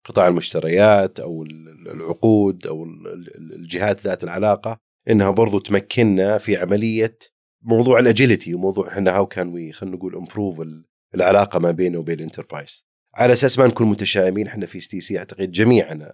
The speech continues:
يعني خلينا نقول آخر أربع خمس سنوات ولله الحمد، الشركة حققت نجاحات كبيرة في مجال فيما يخص ال-،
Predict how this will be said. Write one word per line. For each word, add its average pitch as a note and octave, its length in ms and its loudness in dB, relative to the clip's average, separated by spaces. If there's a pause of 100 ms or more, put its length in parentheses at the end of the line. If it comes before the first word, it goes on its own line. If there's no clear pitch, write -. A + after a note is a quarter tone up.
(100)
يعني - 220 -20
خلينا E2 200 -18
نقول E2+ 140 -10
آخر - 320 -12
أربع D2+ 220 -16
خمس - 220 -18
سنوات E2+ 440 -12
ولله D#2+ 140 -16
الحمد، F#2+ 360 -12 (260)
الشركة F#2 420 0
حققت - 600 -10
نجاحات F2 500 -2
كبيرة E2+ 560 -12
في - 160 -4
مجال F2 340 0
فيما F#2 220 -6
يخص F2 400 -8
ال-، E2+ 440 -16